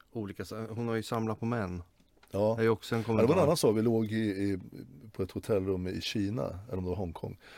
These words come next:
Speaker 2: Nu är det samma sak nästan. Men, eh, så,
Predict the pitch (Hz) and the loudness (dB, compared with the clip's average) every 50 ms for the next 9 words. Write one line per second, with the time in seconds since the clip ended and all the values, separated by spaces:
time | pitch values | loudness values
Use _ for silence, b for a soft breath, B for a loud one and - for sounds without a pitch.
0 | B B B B B B B B B B B B B B B _ _ _ _ - | B B B B B B B B B B B B B B B _ _ _ _ -10
1 | - 98 98 85 87 90 92 85 - 90 - - - - - - - - - 117 | -6 -4 -4 -4 -4 -4 -6 -6 -6 -6 -8 -8 -8 -10 -10 -10 -8 -2 2 4
2 | 117 117 117 117 113 110 107 104 107 - - 107 - - 113 104 104 104 98 - | 4 4 4 4 4 4 2 2 0 -2 -8 -8 -2 0 2 4 4 2 2 0